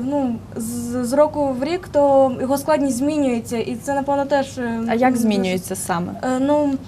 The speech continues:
Speaker 1: е, наприклад, з, у цього, цьогорічне З Н О з математики, воно було складніше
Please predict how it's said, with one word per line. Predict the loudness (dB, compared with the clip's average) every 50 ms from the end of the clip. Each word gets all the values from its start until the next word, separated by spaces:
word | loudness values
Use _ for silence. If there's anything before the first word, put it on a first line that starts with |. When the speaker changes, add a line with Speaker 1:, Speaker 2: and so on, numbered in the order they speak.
| -12 -18 -18 -18 -14 -8 -4 0
Speaker 1:
е, | 0
наприклад, | 0 0 0 0 0 2 2 2 0
з, | 0 -2 -2 -2 -4 -8 -8 -6
у | -6 -6
цього, | -2 0 0 0 0 0 -2 -2 -2
цьогорічне | -4 -4 -4 -4 -4 -4 -4 -6 -4 -4
З | -2
Н | -2 -2
О | -2
з | -2
математики, | -2 -2 -2 -2 -2 -2 -2 -4 -4 -4 -2
воно | 0 0 0
було | 0 2 2 2 0
складніше | 2 0 0 2 2 2 2 2 0 -2 -2 -2 -2